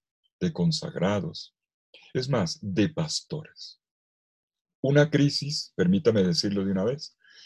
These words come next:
es el horizonte dentro del cual me voy a mover. Una crisis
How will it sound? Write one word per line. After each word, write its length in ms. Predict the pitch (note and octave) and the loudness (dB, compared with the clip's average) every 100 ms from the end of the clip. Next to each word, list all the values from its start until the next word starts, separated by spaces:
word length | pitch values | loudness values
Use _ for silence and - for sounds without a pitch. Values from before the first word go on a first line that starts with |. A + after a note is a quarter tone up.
| - - | -16 -8
es 160 | - | -2
el 120 | A2 | 0
horizonte 720 | G2 F#2 - A2 A2 - F2+ | 2 0 0 0 0 -2 -2
dentro 360 | D#2+ E2 D#2+ E2+ | 0 0 0 0
del 120 | D#2+ | 0
cual 200 | D#2+ G2 | 2 0
me 100 | F#2 | 2
voy 220 | E2 F2+ | 2 2
a 40 | F#2+ | 0
mover. 380 | G2+ C3 D#3 - _ - - - | 2 4 2 0 _ -20 -20 4
Una 260 | D#3 D#3 | 8 8
crisis 600 | D#3 G#3 F#3 - F#3 - | 6 -2 -4 -6 -8 -8